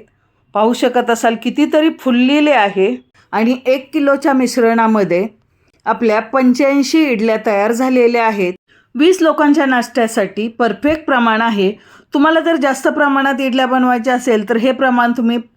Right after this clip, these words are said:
वापरू शकता आणि पाहू शकत असाल इडली किती सुंदर झालेली आहे. कुठेही आपण सोडा किंवा इनोचा वापर केलेला नाही किंवा फर्मेंट होण्यासाठी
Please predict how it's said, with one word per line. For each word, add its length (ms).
वापरू 360
शकता 320
आणि 160
पाहू 260
शकत 380
असाल 320
इडली 420
किती 280
सुंदर 480
झालेली 420
आहे. 120
कुठेही 340
आपण 300
सोडा 300
किंवा 280
इनोचा 360
वापर 320
केलेला 440
नाही 240
किंवा 240
फर्मेंट 340
होण्यासाठी 560